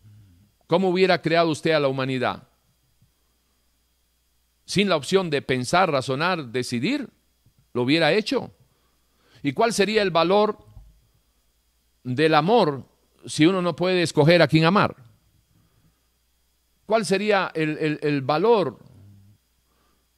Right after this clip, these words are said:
¿Cuál sería el valor de la fidelidad si uno no puede, eh, eh,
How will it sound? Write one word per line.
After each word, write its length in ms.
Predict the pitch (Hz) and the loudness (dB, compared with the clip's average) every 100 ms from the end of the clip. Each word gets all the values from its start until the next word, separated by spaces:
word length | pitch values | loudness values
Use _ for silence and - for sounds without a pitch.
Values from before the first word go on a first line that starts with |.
| _ _ _ | _ _ _
¿Cuál 180 | - 170 | -4 0
sería 260 | 170 185 | 0 2
el 80 | 175 | 0
valor 640 | 143 151 196 185 135 98 _ _ _ _ _ _ | 0 0 0 -2 -4 -12 _ _ _ _ _ _
de 220 | 113 120 | -8 -4
la 120 | 151 147 | -2 -2
fidelidad 760 | 160 151 143 147 196 220 135 | 0 0 2 0 2 0 0
si 200 | 113 139 | -2 2
uno 200 | 160 175 | 2 2
no 160 | 160 160 | 0 -2
puede, 400 | 165 175 160 139 90 _ - | 0 0 0 -2 -4 _ -6
eh, 420 | 127 127 123 117 | -2 -2 -4 -6
eh, 720 | 120 120 117 113 113 107 98 | -8 -6 -6 -8 -8 -10 -14